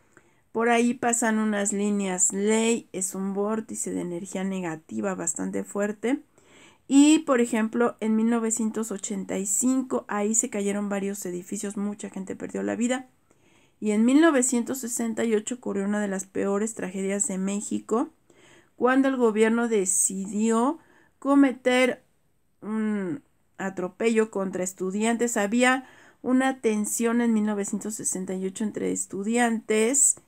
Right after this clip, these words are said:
y el gobierno, porque el gobierno había entrado a varias escuelas, había un pliego petitorio, los estudiantes solamente pedían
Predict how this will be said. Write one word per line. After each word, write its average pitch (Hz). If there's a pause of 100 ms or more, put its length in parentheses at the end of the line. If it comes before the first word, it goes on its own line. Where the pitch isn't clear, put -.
(260)
y -
el 214
gobierno, 220
porque 208
el 190
gobierno 185
había 190
entrado 190
a -
varias 185
escuelas, 240 (460)
había 226
un 233 (160)
pliego 214
petitorio, 226
los 220
estudiantes 240
solamente 233
pedían 214